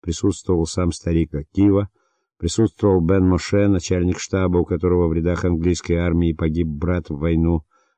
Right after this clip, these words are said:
а сестра была в Пальмахе. Был и Нагум Бен Ами, один из семерых братьев, остальные шесть сражались в Пальмахе.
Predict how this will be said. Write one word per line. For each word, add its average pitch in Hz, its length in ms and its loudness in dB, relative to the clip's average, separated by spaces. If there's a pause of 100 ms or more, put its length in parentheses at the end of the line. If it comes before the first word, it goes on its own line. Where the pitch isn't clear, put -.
а - 80 -8
сестра 90 420 -2
была 85 220 0
в - 80 -12
Пальмахе. 87 680 0 (460)
Был 107 260 4
и 107 40 4
Нагум 98 420 4
Бен 90 180 0
Ами, 92 400 2 (400)
один 87 240 0
из 82 80 -2
семерых 90 540 2
братьев, 82 560 -4
остальные 82 500 -2
шесть 82 380 -4
сражались 80 500 -2
в - 80 -20
Пальмахе. 82 680 -2